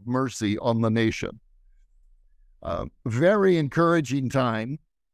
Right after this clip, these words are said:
The, uh, the last place we stopped was a small town of, uh, Arawama. And the photo I want to share now is just, uh,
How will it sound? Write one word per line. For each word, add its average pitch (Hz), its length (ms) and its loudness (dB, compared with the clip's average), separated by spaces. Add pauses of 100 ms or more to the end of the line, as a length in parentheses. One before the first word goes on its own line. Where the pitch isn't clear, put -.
(340)
The, 135 520 0
uh, 131 240 2
the 135 160 0
last 180 420 0
place 165 320 2
we 139 140 0
stopped 170 680 2
was 139 440 -2
a 143 120 2
small 175 420 0
town 147 500 2
of, 131 500 0
uh, 127 280 2
Arawama. 139 720 2 (800)
And 127 380 0 (240)
the 127 320 -4 (140)
photo 165 500 4
I 139 140 4
want 147 240 0
to 131 100 0
share 139 340 0
now 151 500 2
is 135 260 -4
just, 147 500 -2
uh, 143 300 2